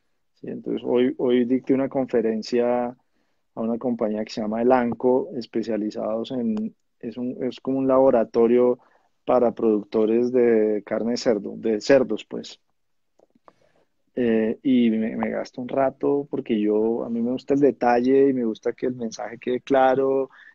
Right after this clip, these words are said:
y que la presentación esté bonita según mi criterio. Y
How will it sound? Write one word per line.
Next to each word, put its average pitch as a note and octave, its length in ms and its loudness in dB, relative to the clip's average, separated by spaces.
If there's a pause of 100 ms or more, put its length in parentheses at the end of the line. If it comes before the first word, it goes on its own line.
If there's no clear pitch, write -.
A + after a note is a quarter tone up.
y B2 120 -4
que B2+ 120 2
la A#2 120 4
presentación A2 720 -6
esté A2+ 280 -4
bonita B2+ 520 2
según A2 260 0
mi A2+ 80 -2
criterio. C3 1000 2
Y A#2 260 -4